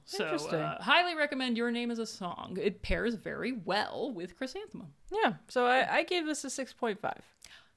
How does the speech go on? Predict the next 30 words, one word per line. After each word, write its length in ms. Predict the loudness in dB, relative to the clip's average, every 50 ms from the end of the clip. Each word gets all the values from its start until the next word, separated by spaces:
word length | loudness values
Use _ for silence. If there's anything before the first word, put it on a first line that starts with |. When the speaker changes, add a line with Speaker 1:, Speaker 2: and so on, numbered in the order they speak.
| _ _ -4
Speaker 1:
That 180 | -2 0 0 0
is 80 | 0
a 60 | 0
very 260 | 0 0 0 0 0 0
good 220 | 0 -2 -2 -2
number. 220 | -2 -4 -4 -4 0 2
Um, 320 | 4 6 6 6 4 4 6
I 340 | 6 6 6 6 4 0 -4
really 340 | -4 -2 -2 -2 0 2 2
do 160 | 2 2 2
like 280 | 0 -2 -4 -6 -6 -10
this 140 | -14 -16 -14
book, 280 | -14 -14 -14 -14 -8 -6
and 120 | -2 0
I 80 | 0 0
do 240 | 0 0 -2 -2 0
think 220 | -2 -2 -2 -2
it 140 | -4 -6 -8
stands 400 | -8 -10 -8 -8 -10 -10 -10 -8
out. 280 | -6 -6 -6 -6 -8 -12 -18 -20 -20 -20 -20 -20 _ _ _ -4
I 100 | -2 -2
can't 360 | -2 -2 -2 -2 -2 0 0
help 240 | 0 0 -2 -2 -2
but 100 | -4 -6
enjoy 380 | -6 -6 -8 -6 -6 -6 -6 -6
that 240 | -6 -6 -6 -8 -10
ending. 400 | -12 -12 -12 -10 -8 -6 -6 -6
Uh, 380 | -6 -6 -6 -4 -4 -4 -4 -6 -6
it's 300 | -6 -6 -6 -8 -10 -10
just, 440 | -6 -4 -4 -4 -4 -6 -12 -20 -16